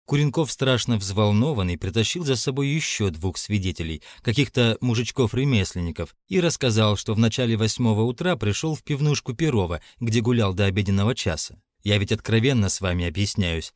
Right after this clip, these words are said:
говорил мне Куренков, — «дело тут плохое, мокрое. Нынче насчет выпитого ошибся в расчете и малость пошумел с одним посетителем. Владелец трактирного заведения Василий Андреевич Петров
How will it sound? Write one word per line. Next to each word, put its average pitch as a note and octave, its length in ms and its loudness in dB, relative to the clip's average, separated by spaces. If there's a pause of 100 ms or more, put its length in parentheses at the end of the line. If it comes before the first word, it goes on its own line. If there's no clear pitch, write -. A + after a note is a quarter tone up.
(100)
говорил G2+ 340 2
мне F#2+ 160 2
Куренков, — G2 520 0 (260)
«дело A2 240 4
тут G#2+ 180 -6
плохое, A2+ 520 -2
мокрое. F2+ 560 0 (160)
Нынче C#3+ 280 2
насчет C3+ 380 -2
выпитого B2 480 0
ошибся - 480 -6
в F2+ 60 -4
расчете G2+ 500 -2
и F2+ 80 -2
малость D#3 360 -2
пошумел C3+ 520 0
с - 100 -6
одним F2+ 300 -2
посетителем. E2 600 -6 (260)
Владелец B2 580 2
трактирного C#3 600 0
заведения B2 600 2
Василий A2+ 440 0
Андреевич G#2+ 640 0
Петров F3 420 -2